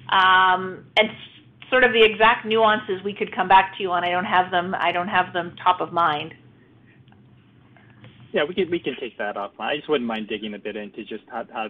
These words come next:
Speaker 2: the migration, um, the migration and then the management overlay, 'cause obviously the macro environment today is prob-, is very different, uh, and can, is fluid and changing. So I just wanna,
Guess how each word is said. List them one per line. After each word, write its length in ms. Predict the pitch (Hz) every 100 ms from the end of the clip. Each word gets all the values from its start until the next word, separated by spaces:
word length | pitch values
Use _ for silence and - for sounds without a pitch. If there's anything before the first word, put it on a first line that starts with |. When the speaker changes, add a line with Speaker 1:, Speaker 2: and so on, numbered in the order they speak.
| 98
Speaker 2:
the 80 | 107
migration, 840 | 107 107 104 104 - 110 101 101 _ _ _ _ -
um, 340 | 107 104 98 - - _ _ _ _ - _ _ 117
the 100 | 107
migration 600 | 110 104 107 107 - 107
and 120 | 101
then 100 | 107
the 60 | 113
management 400 | 127 123 110 107
overlay, 380 | 107 - 101
'cause 140 | 98 120
obviously 340 | 120 117 117
the 100 | 107
macro 320 | 107 107 117
environment 380 | 104 110 107 98
today 300 | 113 107 107
is 120 | 104 98
prob-, 240 | 110 104 - 104
is 80 | 101
very 180 | 104 98
different, 400 | 110 101 110 101 _ _
uh, 200 | 104 98 - _ -
and 100 | 120
can, 220 | - 110 107
is 140 | 101 -
fluid 260 | 117 110 101
and 120 | 98
changing. 500 | 113 110 101 101 95 120
So 60 |
I 100 | 123
just 120 | 143
wanna, 240 | 143 113